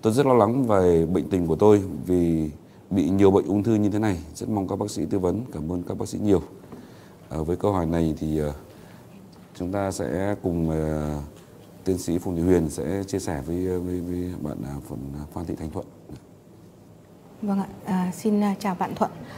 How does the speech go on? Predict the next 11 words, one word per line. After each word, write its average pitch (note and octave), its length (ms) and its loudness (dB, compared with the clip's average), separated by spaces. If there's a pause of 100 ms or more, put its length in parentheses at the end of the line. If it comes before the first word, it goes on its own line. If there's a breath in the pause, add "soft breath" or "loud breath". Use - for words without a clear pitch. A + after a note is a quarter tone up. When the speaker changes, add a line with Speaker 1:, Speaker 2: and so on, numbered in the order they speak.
(160 loud breath)
Speaker 2:
À, F#3 100 -2
mắc A#3 200 0
một A3+ 220 4
cái F#3+ 300 -6
bệnh G#3+ 160 0
ung G3+ 160 2
thư G#3+ 200 4 (260)
thì F3+ 80 -6 (120)
cũng G3+ 260 -6
đã G#3 200 -6
là F#3 240 -4